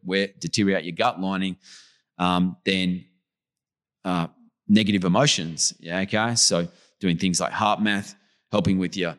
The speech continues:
your heart to brain axis, okay? And diaphragmatic breathing to help control the autonomic nervous system, like, even things like,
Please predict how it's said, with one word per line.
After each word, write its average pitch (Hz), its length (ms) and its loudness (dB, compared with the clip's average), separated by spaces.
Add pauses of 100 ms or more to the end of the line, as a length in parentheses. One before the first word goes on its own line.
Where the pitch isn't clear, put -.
(140)
your 80 120 -12
heart 104 240 -2
to - 80 -4
brain 101 360 2
axis, 101 640 0 (360)
okay? 104 240 0 (120)
And 104 380 0 (360)
diaphragmatic 101 680 2
breathing 104 760 0 (200)
to 92 80 -4
help 92 320 -2
control 92 340 2
the 87 120 0
autonomic 107 500 4
nervous 101 360 0
system, 101 640 0 (580)
like, 95 280 0 (280)
even 107 260 4
things 101 400 -2
like, 87 320 0